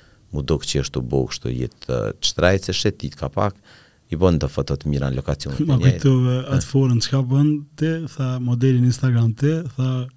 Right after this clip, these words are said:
Speaker 2: komandan Call of Duty. <laughs>
Speaker 1: Se pas tani veç shumë e mirë.
Speaker 2: <laughs> Ja, dhe se ti e lidh. Atë kujtohet kur e ke bli aparatin e parë?
Speaker 1: Po.
Speaker 2: Ose kur e ke bu parën e parë me foto?
Speaker 1: Po.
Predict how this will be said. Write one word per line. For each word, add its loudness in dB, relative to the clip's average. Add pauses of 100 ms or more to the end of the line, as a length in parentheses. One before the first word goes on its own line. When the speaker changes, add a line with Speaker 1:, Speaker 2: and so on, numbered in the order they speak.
Speaker 2:
komandan 4
Call 4
of 4
Duty. 4
<laughs> 4 (2500)
Speaker 1:
Se 0
pas 0
tani -2
veç 2
shumë 4
e -2
mirë. -2 (300)
Speaker 2:
<laughs> -6
Ja, -2
dhe 4
se 2
ti 2
e 6
lidh. 2 (300)
Atë 4
kujtohet 6
kur 8
e 2
ke 4
bli 6
aparatin 6
e 6
parë? -2 (220)
Speaker 1:
Po. 2 (460)
Speaker 2:
Ose 4
kur 6
e 2
ke 8
bu 8
parën 8
e 6
parë 0
me 4
foto? -2 (420)
Speaker 1:
Po. 2